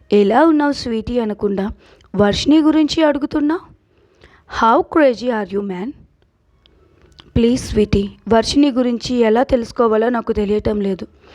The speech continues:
నాకు ఇలా అయిందని నాకేమీ బాధ లేదు. వర్షిణిని కలవకపోతే మాత్రం పిచ్చెక్కిపోతుంది స్వీటీ. తను ఎలా ఉంది, ఎక్కడ ఉందో చెప్పవా ప్లీజ్?"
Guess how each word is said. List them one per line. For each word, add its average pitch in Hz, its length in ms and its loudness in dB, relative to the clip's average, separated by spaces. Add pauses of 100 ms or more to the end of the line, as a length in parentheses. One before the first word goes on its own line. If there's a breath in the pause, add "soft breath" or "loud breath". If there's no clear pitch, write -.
(320 loud breath)
నాకు 277 320 4
ఇలా 294 160 4
అయిందని 277 520 0
నాకేమీ 254 480 -2
బాధ 220 300 -6
లేదు. 208 320 -2 (540 soft breath)
వర్షిణిని 220 580 2
కలవకపోతే 220 640 0
మాత్రం 220 340 -2
పిచ్చెక్కిపోతుంది 220 1040 -2
స్వీటీ. 202 400 -2 (540 loud breath)
తను 240 160 4
ఎలా 226 320 4
ఉంది, 220 360 -2 (400 soft breath)
ఎక్కడ 311 300 2
ఉందో 254 300 2
చెప్పవా 226 460 -4
ప్లీజ్?" 214 640 -4